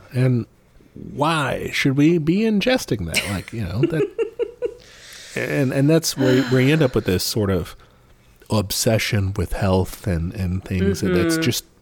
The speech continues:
Speaker 1: placed on the individual. S-, it's partially, it, it's kind of atomizing and, and that ali-, alienating is like, you, you have to, it's up to you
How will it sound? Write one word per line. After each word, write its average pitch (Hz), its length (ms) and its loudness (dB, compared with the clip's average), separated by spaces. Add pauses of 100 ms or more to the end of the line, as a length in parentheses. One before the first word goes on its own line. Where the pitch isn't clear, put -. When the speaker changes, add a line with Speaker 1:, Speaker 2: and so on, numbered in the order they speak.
(140)
Speaker 1:
placed 131 480 0
on 110 180 4
the 101 140 4
individual. 92 800 2 (320)
S-, - 340 -8
it's 127 180 -6
partially, 123 680 0
it, 131 100 2
it's 117 200 -4
kind 214 160 0
of 185 80 -2
atomizing 92 880 -2
and, 101 140 -2
and 101 180 -2
that 95 220 -4 (260)
ali-, 120 580 2
alienating 101 640 2
is 87 160 -2
like, 98 180 -4
you, 101 100 0
you 104 380 0
have 90 280 -4
to, 80 180 -2
it's - 140 -2
up 120 140 0
to - 80 -10
you 92 600 0